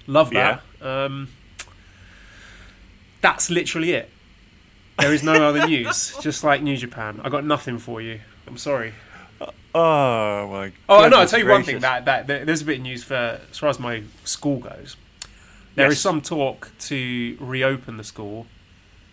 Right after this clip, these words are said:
Speaker 1: May the eleventh, which obviously I can't be a part of, given that I'm not allowed in the country. <laughs> So all of the teachers
Speaker 2: Oh.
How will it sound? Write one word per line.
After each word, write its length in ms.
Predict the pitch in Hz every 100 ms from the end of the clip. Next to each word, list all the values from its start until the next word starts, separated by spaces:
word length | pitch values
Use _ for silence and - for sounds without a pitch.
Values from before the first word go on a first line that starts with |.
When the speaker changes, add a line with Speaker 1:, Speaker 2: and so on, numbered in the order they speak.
| - - -
Speaker 1:
May 160 | 127
the 100 | 120
eleventh, 520 | 113 135 104 - - -
which 380 | 127 127 120 - - - -
obviously 440 | 185 160 - 110
I 80 | 117
can't 200 | - 123
be 80 | 110
a 40 |
part 280 | - 143 127
of, 180 | 120 113
given 240 | 127 117 113
that 120 | 117
I'm 280 | 120 117 - -
not 240 | 180 143 131
allowed 240 | 127 123
in 60 | 123
the 60 |
country. 420 | 117 156 - - 123
<laughs> 20 |
So 400 | - - 165 131 - - - -
all 240 | 190 202 190
of 60 | 160
the 80 |
teachers 480 | 156 175 151 139
Speaker 2:
Oh. 20 | 117